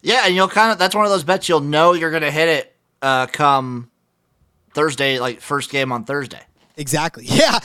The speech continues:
Speaker 2: yeah, you're, you're not gonna have to sweat it for the rest of the weekend, basically. It's like, "Well, okay, I'm gonna cash this ticket."
Speaker 1: Yeah, it's, it's a very nice one to have. I like that a lot. <sighs>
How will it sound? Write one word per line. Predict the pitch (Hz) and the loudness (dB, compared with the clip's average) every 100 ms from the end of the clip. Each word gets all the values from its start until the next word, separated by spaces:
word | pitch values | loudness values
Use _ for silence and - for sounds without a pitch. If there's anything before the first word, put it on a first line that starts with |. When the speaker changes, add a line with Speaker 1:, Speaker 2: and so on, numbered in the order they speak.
| - | -2
Speaker 2:
yeah, | 226 247 | 2 2
you're, | 233 233 | 2 0
you're | 220 226 | 0 0
not | 247 | 0
gonna | 247 | 2
have | 247 | 0
to | 220 | 0
sweat | - 226 247 | -2 4 4
it | 185 | 2
for | - 196 | -4 -2
the | 190 | 0
rest | 196 202 | 0 -2
of | 196 | -4
the | 185 | 0
weekend, | 196 175 165 151 | 0 0 -4 0
basically. | 190 180 165 185 - | 0 0 -6 -8 -6
It's | 190 - | -8 -4
like, | 196 - - | -4 -4 -6
"Well, | 170 285 - | 0 0 2
okay, | 214 220 254 | -2 2 0
I'm | 180 180 | 2 0
gonna | 185 | 0
cash | 190 190 190 | 0 0 0
this | 185 | -4
ticket." | 185 139 139 _ _ _ _ _ _ _ _ - | -4 -10 -10 _ _ _ _ _ _ _ _ -6
Speaker 1:
Yeah, | 180 - | -6 -6
it's, | - - | -12 -10
it's | 143 139 | -8 -4
a | |
very | 156 180 180 | 0 2 2
nice | 156 156 156 - | 0 0 0 -4
one | 139 135 | -8 -6
to | 123 | -6
have. | 127 98 | -6 -6
I | 98 | -6
like | 127 127 127 | -4 -6 -6
that | 120 | -10
a | 107 | -8
lot. | 98 78 - _ - - - _ _ _ _ _ _ _ _ _ _ | -12 -14 -18 _ -20 -20 -20 _ _ _ _ _ _ _ _ _ _
<sighs> | - | -12